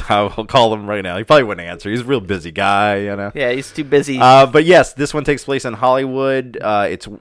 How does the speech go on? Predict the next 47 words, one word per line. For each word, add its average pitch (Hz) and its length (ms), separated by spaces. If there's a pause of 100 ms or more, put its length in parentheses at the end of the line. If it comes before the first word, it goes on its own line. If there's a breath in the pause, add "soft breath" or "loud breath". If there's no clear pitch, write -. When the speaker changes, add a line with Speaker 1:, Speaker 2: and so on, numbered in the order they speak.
(100)
Speaker 1:
it's - 120
cool 120 280
'cause 110 160
they're 98 160
in 90 80
Hollywood, 110 560
dealing 104 240
with, 87 120
like, 87 200
very 98 260
old 90 300
school 90 240
Hollywood, 90 500
m-, 90 320
making 90 240
a 85 60
horror 92 260
movie 90 300
on 80 200
sound 98 320
sets - 360
that 82 400
have 104 360
the 90 120
town 104 720
that 95 180
they're 104 120
from, 98 420
um, 80 500 (180)
West 95 280 (420)
Speaker 2:
Westboro. - 540 (160)
Speaker 1:
Westboro, 87 500 (100)
yeah. 87 200
Speaker 2:
Yeah, 127 260
and, 170 220
and 147 160
David 160 200
Arquette's 147 440
an, 120 80 (120)
a, 113 520
a 110 220
Speaker 1:
Advisor? 117 540
Speaker 2:
advisor, 123 500
Speaker 1:
Yeah. 117 40
Speaker 2:
security 131 480
person 127 420
too. 123 320